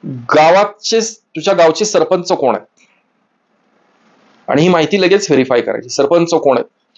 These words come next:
कुठल्या शाळेत शिकलास, शाळेचं नाव सांग, शिक्षकांची नावं सांग, तुझ्या शाळेतल्या चार मित्रांची नावं सांग, पटापट सांग. कारण जर मित्र असतील, शालेय मित्र असतील, तर पट, पट, pate, पट नावं सांग त्याला.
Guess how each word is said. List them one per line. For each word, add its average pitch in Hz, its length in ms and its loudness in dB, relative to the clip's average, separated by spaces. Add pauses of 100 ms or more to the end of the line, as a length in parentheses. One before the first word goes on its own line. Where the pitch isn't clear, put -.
(260)
कुठल्या 165 320 0
शाळेत 165 240 2
शिकलास, 113 460 -6 (920)
शाळेचं 147 420 0
नाव 110 140 0
सांग, 107 200 -8 (1200)
शिक्षकांची 180 540 0
नावं 131 220 2
सांग, 110 240 -4 (1000)
तुझ्या 180 180 4
शाळेतल्या 196 460 0
चार 196 160 2
मित्रांची 196 400 0
नावं 156 220 2
सांग, 113 220 -6 (200)
पटापट 208 440 2
सांग. - 220 -2 (320)
कारण 175 200 2
जर 185 140 2
मित्र 180 260 0
असतील, 170 300 2
शालेय 156 300 2
मित्र 156 200 -2
असतील, 160 200 -2
तर 165 60 -4
पट, 175 180 -2
पट, 175 180 -2
pate, 170 180 0
पट 160 240 0
नावं 143 200 2
सांग 139 180 -2
त्याला. 117 220 0